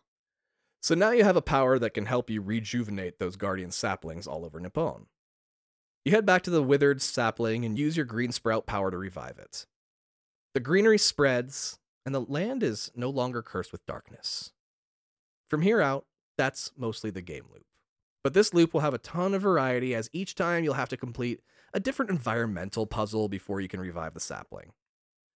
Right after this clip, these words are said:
After a tree is revived, you can explore the area and do some side quests from the colorful cast of characters. And one side quest takes you to a pyrotechnist named Tama. He helps you find a constellation that will grant you a brush technique,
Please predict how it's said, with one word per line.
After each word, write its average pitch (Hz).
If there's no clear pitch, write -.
After 139
a 147
tree 135
is 104
revived, 156
you 139
can 104
explore 92
the -
area 156
and 135
do -
some -
side 135
quests 123
from 104
the 90
colorful 90
cast -
of -
characters. -
And 131
one 220
side 117
quest -
takes -
you 240
to 233
a 202
pyrotechnist 127
named 139
Tama. 170
He 208
helps 247
you 233
find 160
a 156
constellation 117
that 110
will 113
grant 104
you 117
a 110
brush 90
technique, 80